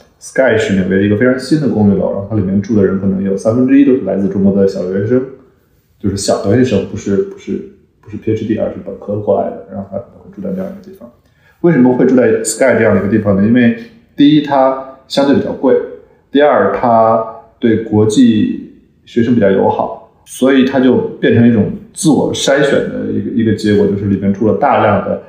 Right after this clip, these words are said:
来美国，然后又没有美国经验的新鲜的美国小孩，呃，中国小孩子的最喜欢租的地方，因为你只要花钱，你不需要任何什么信用记录之类的就可以租到，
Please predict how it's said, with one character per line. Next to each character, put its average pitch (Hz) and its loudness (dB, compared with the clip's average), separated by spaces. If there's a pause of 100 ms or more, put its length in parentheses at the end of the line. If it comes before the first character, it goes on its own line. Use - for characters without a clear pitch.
(300)
来 107 2
美 104 2
国， 101 0
然 104 0
后 107 -2
又 104 2
没 104 6
有 - 0 (140)
美 104 0
国 104 0 (200)
经 131 4
验 131 2
的 151 -2
新 - -2
鲜 135 0
的 110 2 (260)
美 110 2
国 107 0
小 - 0
孩， - -8
呃， 123 2
中 131 2
国 123 4
小 95 0
孩 98 0
子 98 -4
的 98 2 (340)
最 143 0
喜 - -4
欢 92 -2
租 - 0
的 107 2
地 104 0
方， 92 -2
因 98 -2
为 117 6
你 117 4
只 104 0
要 98 2
花 113 -2
钱， 98 -2
你 104 2
不 101 -6
需 - -8
要 101 2
任 104 0
何 98 -6
什 - -10
么 92 -8
信 101 -4
用 95 0
记 107 -2
录 98 -2
之 92 -6
类 92 -6
的 87 -10
就 - -16
可 92 -18
以 - -16
租 - -18
到， - -10